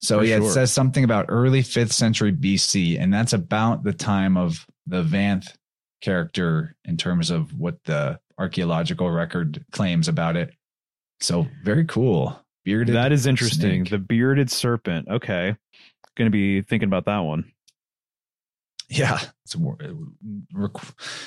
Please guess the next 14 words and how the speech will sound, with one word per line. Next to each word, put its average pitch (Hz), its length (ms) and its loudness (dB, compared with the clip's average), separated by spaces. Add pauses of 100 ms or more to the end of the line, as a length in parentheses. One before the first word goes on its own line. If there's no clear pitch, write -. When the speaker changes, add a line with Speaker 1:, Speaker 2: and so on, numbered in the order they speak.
(120)
Speaker 1:
we 98 80 0
may 110 160 4
have 127 200 4
opened 107 280 2
a 98 40 2
gravy 98 340 0
portal 92 320 0
and 92 100 2
we 87 40 0
just 82 200 -2
don't 85 160 0
know 87 160 0
it - 80 -4
yet. 69 240 -4